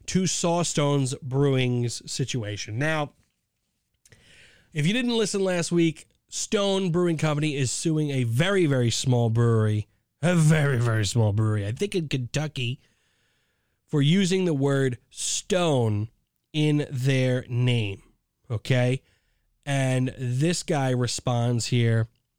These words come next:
Let me see. Where is it? Okay. Hold on. Here's his full, let me do his full response here. It's, there's a link in the article to his full response. I'm gonna try to read a little bit of that for you right now, and then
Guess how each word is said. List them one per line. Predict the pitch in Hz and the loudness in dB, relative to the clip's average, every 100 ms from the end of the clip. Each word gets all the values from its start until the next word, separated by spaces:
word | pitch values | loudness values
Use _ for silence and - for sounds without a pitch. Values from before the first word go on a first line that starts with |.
| _ - - | _ -20 -6
Let | 123 | 0
me | 120 | 0
see. | - - 95 | -2 -6 -4
Where | 123 | -2
is | 120 123 | -4 -6
it? | - | -8
Okay. | - 120 104 _ _ _ _ _ _ _ _ _ _ | -6 -4 -6 _ _ _ _ _ _ _ _ _ _
Hold | 123 107 | -4 -4
on. | - | -6
Here's | - 160 175 | 2 2 4
his | 151 - | 0 -2
full, | - 135 | -2 -2
let | 127 135 | 0 0
me | 165 | 0
do | 147 | 2
his | 120 - | 0 0
full | 123 113 | -4 -2
response | 107 - 113 107 - | -4 -4 -2 -2 -2
here. | 113 104 | -4 -2
It's, | 131 - | -2 -2
there's | 160 143 135 | 0 2 2
a | |
link | 135 156 160 | 2 0 0
in | 143 | 0
the | 131 | 2
article | 127 123 117 | 2 0 0
to | 117 | 0
his | 113 - | 0 0
full | 135 123 | -2 0
response. | 117 120 117 - | 0 -2 -2 -2
I'm | 147 | 0
gonna | 165 147 | 0 0
try | - 139 | 0 0
to | 131 | 0
read | 123 127 | 0 0
a | 117 | 0
little | 123 131 | 0 0
bit | 131 | 0
of | 123 | 0
that | 117 117 | -2 -2
for | 131 | -2
you | 117 | -2
right | 113 113 | 0 0
now, | 107 104 107 - _ _ _ _ _ _ - | 0 0 -2 -6 _ _ _ _ _ _ -4
and | 135 131 | 0 2
then | 127 127 123 | 2 2 0